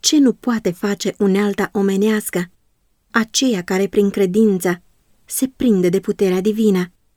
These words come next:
Amintiți-vă că în lucrarea lui Hristos ca mântuitor al vostru personal, se află tăria și biruința voastră. Aceasta este partea pe care toți trebuie să o îndeplinească. Hristos este calea,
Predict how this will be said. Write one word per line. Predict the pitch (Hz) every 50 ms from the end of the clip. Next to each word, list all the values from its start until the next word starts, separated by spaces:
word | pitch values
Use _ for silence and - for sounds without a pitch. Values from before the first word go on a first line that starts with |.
| _ _ _ _ _ _
Amintiți-vă | - - 214 208 196 196 196 - 226 220 220 - 196 185 190
că | 180 - 196 -
în | - 214 196
lucrarea | 190 190 180 - 214 202 202 202
lui | 190 185 190 180
Hristos | - 190 180 - - - 226 214 214 214
ca | - 190
mântuitor | 185 190 190 185 180 196 185 185 180 - - 220 214 - -
al | - 202 190 175
vostru | 175 202 208 - - 202 185
personal, | - 202 196 - - 196 190 196 208 202 190 190 - _ _ _ _ _ _ _ _ _ _ -
se | - - 254 -
află | - - 214 180 - 214
tăria | 196 - 208 208 214 208 196 175
și | 180 - - 190
biruința | 175 180 180 180 180 185 180 208 196
voastră. | 196 202 196 190 190 - - - 202 208 - _ _ _ _ _ _ _ _ _ _ _ _ _
Aceasta | - 220 - - - 214 202 196 - 208
este | 202 202 202 - - 202
partea | - - 208 208 214 202 - 190 180 175 _ _ _ _ _ _ _ _ _ _ _ _
pe | - 226
care | 220 - 226 220 220 214
toți | - - - 233 214 - - -
trebuie | - 214 214 202 175 175 185 185
să | 190 - - 190
o | 190 185 -
îndeplinească. | 220 196 196 190 190 - 214 202 202 202 202 202 - - - 185 190 - _ _ _ _ _ _ _ _ _ _
Hristos | _ - - 220 214 - - 233 220 -
este | 233 220 - - 220 -
calea, | - - 233 233 214 180 175 175